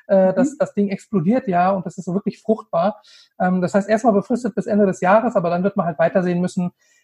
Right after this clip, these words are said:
Speaker 1: ähm, wie dann das Projekt weiter gestrickt wird.
Speaker 2: Ja. Gibt es, ähm, spezielle Aufnahme- oder Bewerbungskriterien, wonach die Teilnehmer, die dem Programm, die an dem Pro-, Programm teilnehmen,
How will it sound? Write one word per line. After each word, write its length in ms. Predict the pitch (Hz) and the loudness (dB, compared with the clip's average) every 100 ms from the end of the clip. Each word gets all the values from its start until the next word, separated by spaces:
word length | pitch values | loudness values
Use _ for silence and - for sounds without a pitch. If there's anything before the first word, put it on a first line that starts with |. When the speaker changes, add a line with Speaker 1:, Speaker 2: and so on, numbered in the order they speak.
| _ | _
Speaker 1:
ähm, 300 | 180 170 165 | -2 0 0
wie 100 | 170 | 0
dann 140 | 175 170 | 2 2
das 160 | 170 | 0
Projekt 260 | - 170 165 | -2 -2 0
weiter 240 | 160 165 | -2 0
gestrickt 400 | 156 131 - 143 - | -2 -6 -12 -14 -16
wird. 100 | - _ _ _ _ _ _ _ _ | -18 _ _ _ _ _ _ _ _
Speaker 2:
Ja. 340 | 220 202 - - - - - - - | 0 0 -2 -12 -20 -20 -20 -20 0
Gibt 280 | 226 214 226 | 0 2 2
es, 360 | 226 220 - - | 2 2 -2 0
ähm, 300 | 202 208 208 | 2 2 0
spezielle 720 | - 214 - 208 202 208 202 | -2 -8 -4 0 2 2 2
Aufnahme- 520 | 208 220 240 220 220 | 2 2 2 4 4
oder 140 | 202 190 | 2 2
Bewerbungskriterien, 1400 | 185 180 185 214 254 262 262 - 247 - 254 240 247 220 | 0 0 2 4 2 0 -2 -8 -6 0 0 2 0 0
wonach 460 | 214 214 208 208 - - | 0 4 4 4 -2 -10
die 120 | 190 | -10
Teilnehmer, 600 | - 196 208 220 214 208 | 0 0 2 0 2 2
die 120 | 196 | 0
dem 480 | 180 196 196 196 196 _ _ | -6 -6 -4 -6 -10 _ _
Programm, 640 | 208 185 190 190 196 196 _ _ _ 196 | -8 2 2 2 -2 -6 _ _ _ -8
die 160 | 208 | 0
an 160 | 196 220 | 2 2
dem 100 | 220 | 0
Pro-, 380 | 220 202 202 202 _ | -2 -2 -2 -4 _
Programm 400 | - 190 202 202 | -8 -2 0 0
teilnehmen, 560 | 196 214 196 185 190 | 0 0 0 0 -4